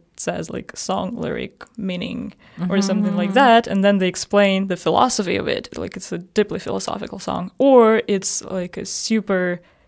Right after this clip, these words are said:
Speaker 1: cheesy song, or, like, it, I don't know, it, it's a bad song
Speaker 2: Yeah.
Speaker 1: sometimes, you know, it
Speaker 2: Yeah.
Speaker 1: depends on, on your favorite, uh, genres, I guess, and artists, but still it can work as a motivation tool.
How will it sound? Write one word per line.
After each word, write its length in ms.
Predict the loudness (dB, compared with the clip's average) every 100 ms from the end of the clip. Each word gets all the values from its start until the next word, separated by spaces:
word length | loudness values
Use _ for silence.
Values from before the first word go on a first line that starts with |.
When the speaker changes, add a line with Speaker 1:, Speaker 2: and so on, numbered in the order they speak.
| _
Speaker 1:
cheesy 340 | -2 2 2 2
song, 480 | 2 -2 -2 -4 -8 -10
or, 480 | -6 -4 -2 -4 -4
like, 340 | -6 -8 -10
it, 140 | -10 -10 _
I 140 | -4 0
don't 100 | 2
know, 220 | 0 -2 -4
it, 160 | -6 -6
it's 160 | -4
a 20 | 2
bad 280 | 4 4
song 400 | 2 2 2 0 -2
Speaker 2:
Yeah. 220 | -4 -2
Speaker 1:
sometimes, 600 | 4 6 8 6 4 0
you 140 | 0 2
know, 320 | 2 0 0
it 120 | 2
Speaker 2:
Yeah. 20 | 2
Speaker 1:
depends 280 | 6 6 4
on, 200 | 0 -4
on 140 | -4 -4
your 120 | -4
favorite, 480 | -2 -2 -4 -8 -14 -6
uh, 320 | -4 -4 -6 -6
genres, 480 | 0 0 0 -4 -6
I 80 | -6
guess, 340 | -4 -6 -6
and 220 | -6 -6 -6
artists, 500 | -6 -4 -6 -6 -6
but 380 | -8 -2 0 2
still 600 | 0 0 2 4 4 2 4
it 360 | 4 2 -2 -14 -4
can 400 | 0 2 0 0
work 480 | 0 0 -2 -6 -20 _
as 260 | -6 -4 -4
a 140 | -6
motivation 540 | -6 -8 -8 -10 -8 -8
tool. 240 | -8 -8